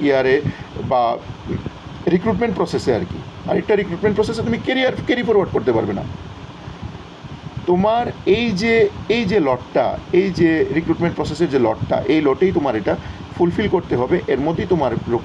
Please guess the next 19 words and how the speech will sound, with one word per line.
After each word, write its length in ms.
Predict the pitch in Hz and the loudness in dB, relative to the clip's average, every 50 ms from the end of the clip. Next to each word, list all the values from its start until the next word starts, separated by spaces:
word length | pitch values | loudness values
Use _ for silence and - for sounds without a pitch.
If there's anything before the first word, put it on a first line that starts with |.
| - - | -4 -2
প্রক্রিয়াটা 460 | - 135 - - 131 117 - - 175 - - - - - - - - - | -2 -4 -2 2 0 2 2 2 0 -2 -2 -10 -12 -12 -12 -14 -12 -4
শেষ 180 | - 202 196 - | -2 -2 0 0
করতে 280 | - - - - 123 | -2 -2 0 0 0
হবে। 180 | 110 101 87 87 - - - - - - - - | 0 0 -2 -2 -6 -8 -10 -10 -14 -10 -6 -2
তাহলে 220 | - 214 226 233 | 0 0 2 2
এই 120 | - 240 240 | 2 2 0
যে 80 | 240 | 0
ছাব্বিশটা 500 | 190 - 208 202 - 165 - - - 143 131 - - - - | 0 0 -2 0 0 0 0 2 -2 -2 -2 -2 -8 -4 0
ভ্যাকেন্ট 320 | 135 139 143 147 123 117 - | 0 0 2 2 -2 -2 -2
পোস্ট, 280 | 123 98 95 - - - - - - - - | -2 -2 -2 -2 -6 -10 -10 -10 -10 -6 -2
এটা 180 | - 180 220 214 | 0 2 4 4
তোমরা 220 | 214 208 214 208 | 4 4 2 2
কেন 220 | - 208 208 220 | 2 2 2 2
জেনারেলের 680 | 202 139 127 127 139 151 156 180 185 185 190 180 - - | 0 2 2 2 2 2 2 4 4 4 4 4 2 2
ইউআর 300 | 160 170 170 175 175 190 | 4 4 4 4 4 2
এর 100 | 185 180 | 2 2
মধ্যে 240 | 180 190 175 175 | 2 2 2 2
তোমরা 240 | 180 359 160 147 131 | 2 2 2 2 2
ভাগ 160 | 101 110 110 | 0 0 -2